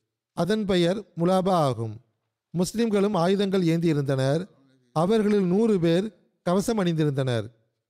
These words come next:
இரண்டு சாதுகள் அன்னாருக்கு முன் ஓடிச் சென்று கொண்டிருந்தார்கள்.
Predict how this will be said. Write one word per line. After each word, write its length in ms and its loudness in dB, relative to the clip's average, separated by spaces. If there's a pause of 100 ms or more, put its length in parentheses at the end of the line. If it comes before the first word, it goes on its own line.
(380)
இரண்டு 480 2 (100)
சாதுகள் 640 0 (420)
அன்னாருக்கு 440 -2
முன் 180 -4
ஓடிச் 280 0
சென்று 240 -2
கொண்டிருந்தார்கள். 680 -2